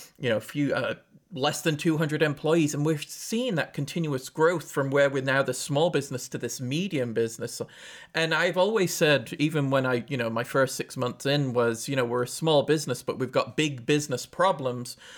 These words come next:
with respect to understanding security, risk management, um,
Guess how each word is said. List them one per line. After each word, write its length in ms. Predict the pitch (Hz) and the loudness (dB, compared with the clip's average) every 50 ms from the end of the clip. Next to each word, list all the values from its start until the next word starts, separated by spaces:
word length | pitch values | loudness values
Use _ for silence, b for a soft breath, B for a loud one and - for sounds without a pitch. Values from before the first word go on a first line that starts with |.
| B B B B | B B B B
with 320 | - 131 147 165 165 - 147 | -2 2 2 2 2 2 0
respect 560 | 143 151 147 - - - 151 143 - - - | -2 -2 -2 -4 -2 0 0 0 0 -4 -8
to 120 | 135 135 135 | -4 -2 -2
understanding 580 | 131 123 123 - - 151 139 143 139 131 120 | -2 -2 -6 -4 -2 0 0 0 0 -2 -4
security, 880 | - - - - - - 131 120 117 113 113 110 - - 120 110 107 104 - | -4 -6 -8 -8 -4 -2 0 2 2 2 0 -2 -4 -8 -8 -8 -8 -10 -8
risk 360 | 131 127 135 131 - - - | -2 -2 -2 -2 -2 -8 -6
management, 680 | 120 120 120 120 120 117 - - 123 110 - - - - B B B B B B | -4 -4 -2 -2 -4 -6 -6 -8 -8 -8 -8 -10 -14 -20 B B B B B B
um, 420 | - 117 113 110 110 110 110 - | -2 0 2 2 2 2 0 -2